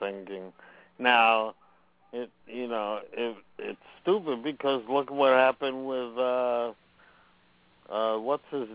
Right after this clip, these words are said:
name, uh, uh, the Brian guy, Snowden.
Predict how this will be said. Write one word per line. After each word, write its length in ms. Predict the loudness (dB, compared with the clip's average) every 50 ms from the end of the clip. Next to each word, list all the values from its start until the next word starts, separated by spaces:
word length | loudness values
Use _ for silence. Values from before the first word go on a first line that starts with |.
| -6
name, 440 | -2 0 0 2 0 0 -4 -6 -6 -4
uh, 380 | -2 0 0 0 0 0 -2
uh, 880 | -4 -6 -12 -18 -8 -4 -2 0 2 2 2 0 0 -2 -4 -6 -6 -10 -12 _ _ _ _ _ _ _ -18 -16 -16 -16 -16 -20 -20 -20 -20 -20 -20 -20 -20 -20 -20 -20 -20 _ -20 -20 -20 -4 -2
the 100 | -2 -2 2 4
Brian 540 | 4 6 6 4 4 2 0 -2 -4 -2
guy, 240 | -2 0 2 2 0 -2 -6 -12
Snowden. 440 | -8 -2 2 4 4 4 4 2 -2